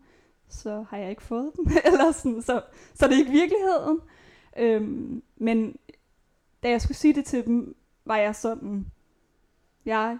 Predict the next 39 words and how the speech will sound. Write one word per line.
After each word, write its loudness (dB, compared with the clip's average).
skal -14
sige -4
det -6
her -10
til -6
jer, 0
og -4
jeg -6
har -2
ikke -8
lyst -8
til -14
at -14
sige 2
det, -4
men 0
jeg -2
skal -8
dø -2
som -2
femoghalvtreds-årig." -8
Og -6
de -2
var -2
bare -8
sådan, -14
"Hvad -16
snakker -14
du -2
om? -8
Altså -6
nej, -4
hvad 0
mener 0
du?" -6
Og -8
sådan, -6
og -8
så, -4